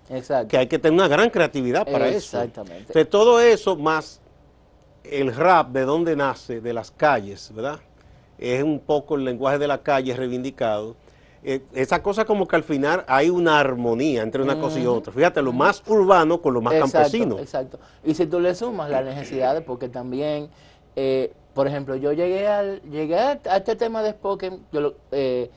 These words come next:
Speaker 1: en un planteamiento que yo hablaba de la poesía más allá de sí misma. O sea, de repente yo escribiendo decía,
Speaker 2: <clears throat>
Speaker 1: me, me, me estoy quedando corto, porque lo que yo quiero decir, como yo quiero decirlo,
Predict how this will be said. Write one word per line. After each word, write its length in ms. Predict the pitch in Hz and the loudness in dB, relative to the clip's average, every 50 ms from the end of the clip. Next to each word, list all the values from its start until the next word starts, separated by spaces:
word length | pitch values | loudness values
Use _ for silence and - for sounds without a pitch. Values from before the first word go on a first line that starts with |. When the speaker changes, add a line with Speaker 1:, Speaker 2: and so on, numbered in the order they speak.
| _ _ _ _ _ _ _ _ _ _ _ _ _ _ _ _ | _ _ _ _ _ _ _ _ _ _ _ _ _ _ _ _
Speaker 1:
en 460 | - 156 160 151 160 156 151 151 135 - _ _ _ _ - | 2 2 2 2 2 -2 -4 -6 -6 -10 _ _ _ _ -6
un 180 | 165 160 175 165 | -4 -2 0 0
planteamiento 540 | 196 202 202 208 202 190 185 185 185 196 | 0 0 0 0 -2 -2 -4 -8 -8 -8
que 100 | - 175 | -6 -4
yo 80 | 165 160 | -4 -4
hablaba 340 | 160 165 165 165 175 175 165 | -2 -2 -2 -2 -2 -2 -4
de 160 | 156 147 143 | -6 -6 -4
la 180 | 143 139 135 - | -2 -4 -4 -4
poesía 420 | 143 143 139 - - 175 196 196 | -6 -10 -8 -4 -4 -2 -2 -2
más 180 | 196 196 175 185 | -4 -8 -6 -4
allá 240 | 180 160 165 160 160 | -4 -2 -2 -2 -2
de 100 | 170 165 | -2 -6
sí 160 | - - 139 | -8 -10 -12
misma. 400 | 131 123 117 - - 98 - - _ _ _ _ - - _ _ | -10 -12 -16 -16 -20 -20 -20 -20 _ _ _ _ -20 -20 _ _
O 40 | |
sea, 120 | - 160 165 | 2 4 4
de 100 | 165 160 | 4 4
repente 440 | 160 160 143 156 175 190 190 208 202 | 2 2 2 2 0 2 2 2 4
yo 160 | 214 233 247 | 4 4 2
escribiendo 500 | 240 - 240 220 220 226 220 226 220 208 | 2 0 -2 -2 -2 0 -2 -2 0 -2
decía, 340 | 196 190 - 196 180 151 123 | -2 -2 -2 -2 -2 -2 -2
Speaker 2:
<clears throat> 1300 | 113 107 95 90 - - - _ _ _ _ _ _ _ _ _ _ _ _ _ _ _ _ _ _ - | -4 -6 -10 -12 -14 -20 -20 _ _ _ _ _ _ _ _ _ _ _ _ _ _ _ _ _ _ -10
Speaker 1:
me, 260 | 131 147 156 160 170 - - 147 | -6 -4 -2 -2 -4 -6 -8 -8
me, 220 | - 170 175 180 175 175 - - - 170 170 - - | -4 -2 0 0 -2 -2 -6 -12 -14 -14 -14 -10 -4
me 120 | 180 196 | 0 0
estoy 340 | 190 190 - - 208 208 214 | 0 0 0 2 4 4 4
quedando 480 | 214 269 247 254 254 254 247 233 214 - | 4 4 4 4 4 2 0 -2 -2 0
corto, 440 | - 226 247 269 247 190 208 180 | 2 4 4 4 4 2 0 -4
porque 260 | - 185 175 160 170 165 | -2 -2 -4 -2 0 0
lo 140 | 165 170 | 0 2
que 140 | 165 170 160 | 2 2 2
yo 180 | 151 185 240 247 | 4 4 4 4
quiero 220 | - - - 269 | 4 6 6 6
decir, 360 | 247 220 - 214 190 175 - - | 6 4 2 0 0 0 -2 -2
como 360 | - 160 160 151 143 135 127 | 2 4 4 4 4 2 0
yo 200 | 123 139 175 220 | 2 2 2 2
quiero 200 | - - 262 247 | 2 2 2 2
decirlo, 520 | 240 226 220 - 202 180 160 151 160 - | 2 0 -2 -2 -2 -2 -2 -2 -4 -8